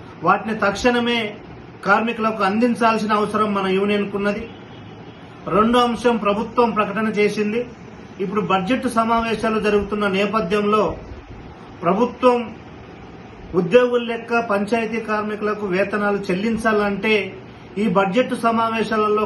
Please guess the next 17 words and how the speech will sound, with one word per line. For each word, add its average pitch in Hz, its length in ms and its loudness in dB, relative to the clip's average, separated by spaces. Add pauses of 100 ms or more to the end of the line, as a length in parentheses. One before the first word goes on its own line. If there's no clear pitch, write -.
ఖచ్చితంగా 220 580 2 (800)
పంచాయతీ 240 460 4 (100)
కార్మికుల 214 380 0 (100)
వేతనాల 214 440 2 (120)
కోసం 202 320 0
ప్రభుత్వం 202 400 -2 (100)
బడ్జెట్ 190 420 2 (440)
ప్రకటించాల్సిన 226 800 2 (580)
అవసరాన్ని 233 600 4 (880)
మనం 220 180 4 (420)
ప్రభుత్వానికి 220 680 2
గుర్తు 196 300 -2
చేయాల్సిన 214 420 2 (540)
ఆవశ్యకత 214 560 0
ఉన్నది. 220 260 -2 (540)
అదేవిధంగా 233 640 4 (840)
మొత్తం 254 300 2